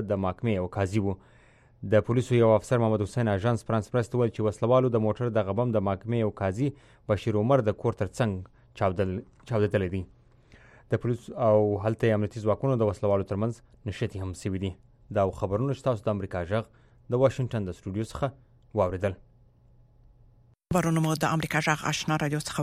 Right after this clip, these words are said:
Speaker 2: واورېدل. دا هم د دې خبرونې لومړی رپورټ. جمهور رئیس محمد اشرف غنی وایي چې د سولې حدود به یوازې د افغانستان خلک ټاکي او هیڅوک نشي کولای په افغانانو باندې هغه سوله تحمیل کړي چې تل پاتې نه وي. لیمې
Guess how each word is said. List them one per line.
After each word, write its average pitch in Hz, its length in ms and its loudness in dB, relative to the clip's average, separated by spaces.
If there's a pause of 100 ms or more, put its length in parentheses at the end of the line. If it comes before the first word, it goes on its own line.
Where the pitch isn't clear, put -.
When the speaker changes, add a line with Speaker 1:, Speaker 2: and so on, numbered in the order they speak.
Speaker 2:
واورېدل. 151 340 -2 (500)
دا 156 140 0
هم 156 80 0 (100)
د - 20 -2 (120)
دې 147 60 -2 (100)
خبرونې 151 400 -2 (100)
لومړی 110 240 -6 (120)
رپورټ. - 360 -16 (760)
جمهور 220 360 0
رئیس 269 180 -2 (100)
محمد 170 440 -2
اشرف 165 340 -4
غنی 170 240 0
وایي 175 180 2 (160)
چې - 600 -8
د 202 100 2
سولې 269 400 0
حدود 180 380 -4
به 180 180 2
یوازې 165 520 0
د 151 120 -2
افغانستان 156 640 -4
خلک - 340 -2
ټاکي 170 300 -2 (460)
او 196 40 4 (120)
هیڅوک 240 480 -2
نشي 202 200 -4
کولای 190 320 0 (120)
په 151 100 0
افغانانو 160 500 -2
باندې 156 320 -2
هغه 214 280 -2
سوله 170 340 -2
تحمیل 175 400 -4
کړي 185 180 -2
چې 190 100 -2 (460)
تل 156 220 0
پاتې - 320 -4
نه - 100 -10
وي. - 80 -16 (500)
لیمې 156 200 0